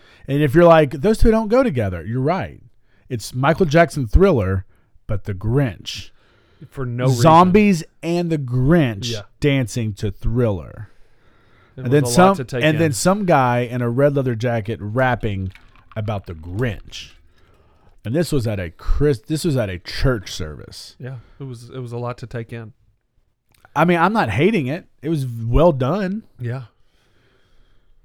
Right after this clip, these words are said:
Speaker 1: Have you seen the videos of the, uh, Drummer Boys thing? I think I may have asked you before this.
Speaker 2: No, I haven't.
Speaker 1: It's been going around Facebook and Instagram and YouTube's, all the socials,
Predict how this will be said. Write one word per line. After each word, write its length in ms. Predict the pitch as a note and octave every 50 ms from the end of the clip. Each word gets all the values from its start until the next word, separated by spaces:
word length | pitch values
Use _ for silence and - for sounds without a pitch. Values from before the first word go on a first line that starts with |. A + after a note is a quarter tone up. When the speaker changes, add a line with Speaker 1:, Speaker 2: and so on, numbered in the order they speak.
| _ _ _ _ _ _ -
Speaker 1:
Have 120 | - D3+
you 60 | F#3
seen 140 | - - A3+
the 80 | G#3+ F3+
videos 440 | D#3+ F#3 F#3+ G3 F#3+ F#3 F#3 D#3+ F3+
of 260 | E3 D#3+ D3 C#3 C#3
the, 380 | D#3 D#3+ D#3 D3+ D3 C#3+ B2+
uh, 120 | A#2 C3 C3+
Drummer 340 | A#2+ A#2 C3 C#3 D3+ E3 D#3+
Boys 600 | D3 E3 E3+ E3+ E3+ E3 E3 D#3+ C#3+ - - D#3+ -
thing? 380 | - F#3 F3+ F3+ F3+ E3 D3+ D3+
I 60 | C#3+
think 140 | C#3+ D#3 C#3+
I 20 |
may 60 | C3+
have 100 | A#2+ A2
asked 180 | A2 A2 G#2 -
you 80 | A#2 G#2+
before 280 | G2 G2 - A2+ G#2 G2
this. 260 | F2 C#2+ D#2 G2 -
Speaker 2:
No, 160 | B2 A2+ G2+
I 80 | G2 G#2+
haven't. 180 | A2+ G#2+ G#2+ C3+
Speaker 1:
It's 120 | C#3+ C3
been 140 | F3 G3 D#3
going 220 | E3 F#3 G3+ F#3
around 240 | E3+ D#3+ E3 D#3+ C#3+ -
Facebook 540 | C#3+ C3+ C3 - - C3+ B2+ B2 A2 - A#2
and 100 | A2+ A#2
Instagram 440 | A#2+ A2 - B2 A2 A2+ A2 G#2+
and 80 | G#2+ G#2+
YouTube's, 640 | G#2+ G#2 - - G#2+ G#2 G2+ G2 F#2+ - - - - -
all 140 | G#2 A2
the 80 | G2+ G2+
socials, 600 | F#2+ - G#2+ G2+ F#2+ - G2+ F#2 F#2 - - -